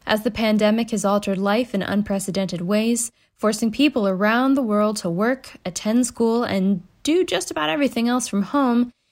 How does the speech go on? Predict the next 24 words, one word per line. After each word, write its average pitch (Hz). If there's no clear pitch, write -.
it's 285
also 349
exacerbating 214
a 190
variety 208
of 190
long-standing 220
societal 196
iniquities. 180
For -
every 294
one 254
hundred 247
men 208
who 202
get 190
promoted 185
from 180
an 170
entry-level 240
position 233
to 220
a 180
manager, 202